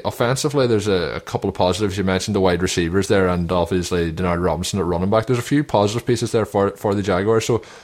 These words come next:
I am looking forward to seeing them this, this week against, uh,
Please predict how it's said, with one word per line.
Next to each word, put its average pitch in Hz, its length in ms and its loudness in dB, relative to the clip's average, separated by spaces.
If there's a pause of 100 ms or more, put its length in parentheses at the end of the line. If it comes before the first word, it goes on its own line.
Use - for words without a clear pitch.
(180)
I 110 100 0
am 135 180 2
looking 131 200 0
forward 104 280 0
to 98 60 -6
seeing 98 280 2
them 104 120 -2
this, - 300 -2
this 98 240 -4
week 104 120 0
against, 98 500 -4
uh, 90 360 0